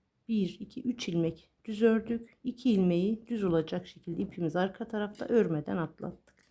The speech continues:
Altı ilmek düz, iki ilmeği örmeden atlattım. Altı ilmek düz, iki ilmeği örmeden atlattım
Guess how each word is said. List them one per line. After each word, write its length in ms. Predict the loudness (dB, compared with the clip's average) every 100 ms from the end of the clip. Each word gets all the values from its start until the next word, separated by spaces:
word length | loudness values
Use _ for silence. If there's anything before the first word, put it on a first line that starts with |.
| _ _ _ _
Altı 440 | 2 4 4 2 0
ilmek 540 | 2 2 0 -2 _
düz, 460 | -2 0 -2 -12 -14
iki 280 | -12 -8 -2
ilmeği 400 | 0 2 2 2
örmeden 640 | 4 4 4 0 0 -2 -4
atlattım. 640 | -6 -8 -10 -12 -14 _ -4
Altı 420 | 2 2 0 -4
ilmek 440 | -2 -2 -2 -6
düz, 240 | -6 -6 -6
iki 260 | -12 -4 -2
ilmeği 340 | 0 0 0
örmeden 580 | 0 -2 -2 -4 -4 -2
atlattım 720 | -4 -6 -10 -10 -4 -4 -4